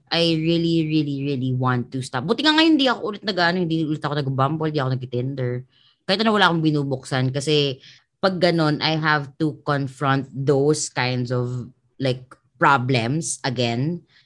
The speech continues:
na pag hindi na siya nag-work out for me, like, "Sis, ayoko na."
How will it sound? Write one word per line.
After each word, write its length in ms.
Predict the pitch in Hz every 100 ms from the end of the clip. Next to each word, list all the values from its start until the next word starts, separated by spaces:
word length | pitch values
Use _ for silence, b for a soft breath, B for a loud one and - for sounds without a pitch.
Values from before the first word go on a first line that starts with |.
| _ _
na 640 | 165 165 156 147 143 147 - _ _ _
pag 160 | - 185
hindi 320 | 196 185 185
na 160 | 180 165
siya 320 | - 165 156
nag-work 560 | 160 160 151 147 147
out 160 | 131 131
for 100 | 143
me, 140 | 139
like, 320 | 131 127 127 _
"Sis, 520 | - 247 247 - -
ayoko 320 | - 202 202
na." 400 | 226 240 226 190